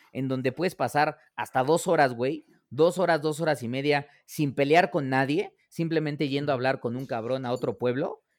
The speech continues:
Speaker 1: este,
Speaker 2: No
Speaker 1: sí.
Speaker 2: mames, que dos horas y media. Bueno, qué bueno que me dices para no comprarme ese juego, cerdo.
Speaker 1: Bueno, por
Speaker 2: Dos
Speaker 1: eso,
Speaker 2: horas
Speaker 1: por
Speaker 2: y
Speaker 1: eso,
Speaker 2: media nada más
Speaker 1: pendeja.
Speaker 2: de tran-, no,
Speaker 1: Por eso.
Speaker 2: pues, cerdo,
Speaker 1: Pero
Speaker 2: por
Speaker 1: ¿qué tal?
Speaker 2: Dios, ¿qué te
Speaker 1: Ayer,
Speaker 2: pasa,
Speaker 1: ayer,
Speaker 2: cerdo?
Speaker 1: ayer justamente, yo voy en el capítulo diez,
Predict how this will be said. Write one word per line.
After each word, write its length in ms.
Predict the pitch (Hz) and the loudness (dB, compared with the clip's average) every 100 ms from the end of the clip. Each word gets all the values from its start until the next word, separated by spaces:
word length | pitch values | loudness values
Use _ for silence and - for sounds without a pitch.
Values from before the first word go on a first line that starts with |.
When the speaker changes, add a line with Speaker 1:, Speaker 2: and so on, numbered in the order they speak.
| _ | _
Speaker 1:
este, 500 | 123 123 - 127 - - | -6 -6 -4 -6 -6 -6
Speaker 2:
No 80 | |
Speaker 1:
sí. 40 | 175 | 0
Speaker 2:
mames, 240 | 233 247 | 2 2
que 120 | 240 | 0
dos 200 | 170 190 | -4 -2
horas 220 | 214 214 160 | -2 -2 -4
y 60 | |
media. 320 | 147 175 190 160 | -6 -4 -6 -6
Bueno, 240 | 175 170 170 - | -6 -8 -12 -10
qué 100 | 196 | -4
bueno 180 | 226 226 | -2 -2
que 100 | 180 | -4
me 60 | 160 | -4
dices 160 | 202 | -6
para 200 | 180 147 | -4 -4
no 120 | 143 | -4
comprarme 360 | 151 156 151 151 | -6 -4 -4 -4
ese 120 | 139 | -6
juego, 280 | 147 196 190 | -6 -4 -6
cerdo. 260 | 135 127 117 | -6 -6 2
Speaker 1:
Bueno, 240 | 165 185 | 4 4
por 140 | 175 170 | 6 8
Speaker 2:
Dos 100 | 180 | 8
Speaker 1:
eso, 160 | 175 | 8
Speaker 2:
horas 80 | 208 | 4
Speaker 1:
por 80 | 156 | 6
Speaker 2:
y 20 | |
Speaker 1:
eso, 200 | 165 170 | 6 6
Speaker 2:
media 120 | 180 | 4
nada 120 | - - | 2 2
más 140 | - | 0
Speaker 1:
pendeja. 200 | 139 127 | -2 -8
Speaker 2:
de 60 | 120 | -6
tran-, 40 | |
no, 60 | 131 | 2
Speaker 1:
Por 80 | 156 | 2
eso. 180 | 165 | 2
Speaker 2:
pues, 120 | 117 - | -2 -8
cerdo, 120 | 123 | 0
Speaker 1:
Pero 140 | 131 | 2
Speaker 2:
por 20 | 131 | 4
Speaker 1:
¿qué 80 | 151 | 6
tal? 180 | 185 180 | 6 4
Speaker 2:
Dios, 180 | 135 | 0
¿qué 80 | - | -2
te 60 | 120 | 2
Speaker 1:
Ayer, 220 | 135 180 | 4 2
Speaker 2:
pasa, 340 | 123 120 123 | 2 -4 -2
Speaker 1:
ayer, 260 | 127 143 226 | 0 4 4
Speaker 2:
cerdo? 100 | - - | 2 0
Speaker 1:
ayer 280 | 156 196 | 4 4
justamente, 440 | 233 226 202 180 170 | 2 0 0 0 0
yo 80 | 214 | 2
voy 120 | 226 | 2
en 100 | 165 | 0
el 80 | 117 | -4
capítulo 420 | 117 131 151 127 | -6 -6 -2 -2
diez, 320 | 139 143 - | 2 0 -2